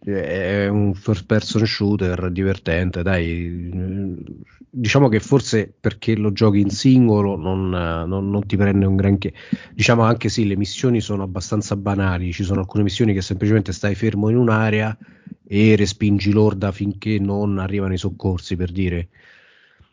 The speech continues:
Quindi lì è chiaro che se giochi in gruppo ti diverti, se giochi da solo devi soltanto sparare in continuazione, ammazzi, spari, ammazzi, spari, e quindi magari ti passa anche la fantasia. Però, comunque,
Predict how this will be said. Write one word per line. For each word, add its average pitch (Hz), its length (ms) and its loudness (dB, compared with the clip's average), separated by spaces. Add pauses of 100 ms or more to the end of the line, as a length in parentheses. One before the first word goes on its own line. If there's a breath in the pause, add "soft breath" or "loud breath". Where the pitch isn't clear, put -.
(240)
Quindi 98 220 0
lì 98 80 2
è 95 100 0
chiaro 98 340 0
che 80 680 -4 (180)
se 95 220 -6
giochi 101 280 2
in 98 100 2
gruppo 110 360 2
ti 101 80 2
diverti, 98 400 0
se 85 120 -4
giochi 95 200 -2
da 92 100 -2
solo 95 240 0
devi 90 140 -4
soltanto 98 380 -4
sparare 95 420 -2
in 95 100 -2
continuazione, 98 920 -2
ammazzi, 90 540 -2
spari, 92 360 0
ammazzi, 90 380 0
spari, 90 380 -2
e 78 60 -6
quindi 95 220 -4
magari 92 300 -2
ti 87 120 -10
passa 95 280 -2
anche 95 220 0
la 95 80 0
fantasia. 92 680 -2
Però, 95 240 2 (1600 loud breath)
comunque, 104 220 6